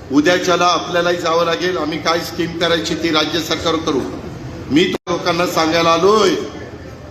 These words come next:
की बाबांनो, केंद्र सर-, त्या ठिकाणी माझी आणि दत्ता मामाची राहील,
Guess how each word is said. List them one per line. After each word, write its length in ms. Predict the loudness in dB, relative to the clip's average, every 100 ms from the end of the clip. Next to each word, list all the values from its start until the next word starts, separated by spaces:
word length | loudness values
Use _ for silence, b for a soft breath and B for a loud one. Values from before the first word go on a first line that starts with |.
| -18 0
की 100 | 2
बाबांनो, 600 | 4 4 4 2 2 4 2 -2 -12 -14 0
केंद्र 320 | 2 4 2
सर-, 560 | -2 -4 -8 -6 -4 0
त्या 120 | 0
ठिकाणी 760 | 2 0 0 0 0 -2 -4 -10 -14 -16 -16 -2
माझी 300 | 0 2 2
आणि 160 | 0
दत्ता 320 | 2 0 2 4
मामाची 460 | 4 4 2 2
राहील, 260 | 2 2